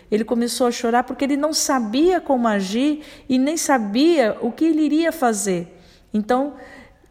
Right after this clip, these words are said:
conta ele no sonho que Nossa Senhora o abraçou, acariciou e disse pra ele: "Não se preocupe, ao seu tempo tudo compreenderás."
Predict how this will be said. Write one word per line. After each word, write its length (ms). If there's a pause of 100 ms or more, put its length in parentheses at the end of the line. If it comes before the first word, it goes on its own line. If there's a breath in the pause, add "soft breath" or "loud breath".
(120)
conta 400 (220)
ele 280
no 140
sonho 500 (280 loud breath)
que 100
Nossa 300
Senhora 400
o 80
abraçou, 840 (200 loud breath)
acariciou 760
e 40
disse 300
pra 220
ele: 380 (280 loud breath)
"Não 140
se 160
preocupe, 800 (200 soft breath)
ao 140
seu 260
tempo 460
tudo 580
compreenderás." 1300